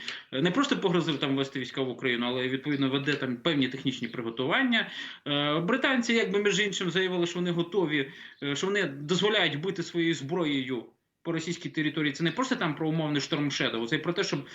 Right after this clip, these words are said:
скажімо так, якщо раптом знову російська опозиція захоче сходити, е, в рейд на Білогородську Народну Республіку, то виходить, що Лондон не буде проти, якщо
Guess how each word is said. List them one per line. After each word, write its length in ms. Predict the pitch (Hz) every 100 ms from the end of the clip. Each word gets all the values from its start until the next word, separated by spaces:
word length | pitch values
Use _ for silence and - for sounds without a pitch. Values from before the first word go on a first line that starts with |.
| - -
скажімо 320 | - 180 185
так, 180 | 170 175
якщо 280 | 160 - 196
раптом 380 | 196 - 170
знову 360 | 156 185 160 156
російська 380 | 156 180 - 165
опозиція 500 | 147 170 170 - 143
захоче 420 | 151 165 147 135
сходити, 420 | - 151 143 135
е, 100 | 117 - - - - 131 131 135 131 131
в 80 | 147
рейд 200 | 170 139
на 120 | 147
Білогородську 480 | 165 160 160 139 165
Народну 280 | 165 165
Республіку, 480 | 170 - 254 254 185
то 100 | 165
виходить, 320 | 160 185 175
що 100 | -
Лондон 320 | 170 190 180 180
не 80 |
буде 220 | 170 170 170
проти, 260 | 220 202
якщо 320 | 151 - 165